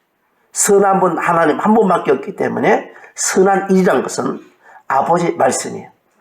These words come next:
그게 선한 일, 착한 일이에요. 이 일 위해서 부르심 받았어요. 그럼 이 선한 일이 뭐냐 하면은, 착한 일이 뭔가 하면은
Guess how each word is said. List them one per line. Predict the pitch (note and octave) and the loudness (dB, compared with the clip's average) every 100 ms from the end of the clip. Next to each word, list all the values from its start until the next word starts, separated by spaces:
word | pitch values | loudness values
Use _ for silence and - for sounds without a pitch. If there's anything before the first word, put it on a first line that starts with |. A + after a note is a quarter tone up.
| - | -6
그게 | - B3+ - | -2 -2 -2
선한 | - F3 F3+ E3 | 0 2 2 2
일, | D3 | -2
착한 | - D3 - E3+ | -4 -4 -2 -2
일이에요. | A#2+ - - _ _ _ _ _ _ _ | -4 -8 -14 _ _ _ _ _ _ _
이 | A3+ A#3+ A3+ | 0 2 2
일 | G#3+ | 4
위해서 | F#3+ F#3 - | 4 2 -2
부르심 | - A#2 D3+ A#2+ | -4 -6 -4 -2
받았어요. | C3 A2+ - - - - _ _ _ _ - | 0 0 -2 -10 -20 -20 _ _ _ _ -4
그럼 | G3 G3+ | -4 2
이 | G3 F3 - - - - | 2 2 -2 -12 -20 -8
선한 | - G3+ F#3 F#3+ F#3+ | -2 2 2 2 2
일이 | F#3 G3 | 2 4
뭐냐 | C#3+ C#3+ B2 | 2 0 -2
하면은, | B2 C#3 F#3+ - | -2 0 0 -2
착한 | - - - G#3+ G3+ | -4 -4 0 0 0
일이 | E3+ | 2
뭔가 | D3 C#3+ - | 2 0 -2
하면은 | - D#3 F#3+ - | -2 0 0 -2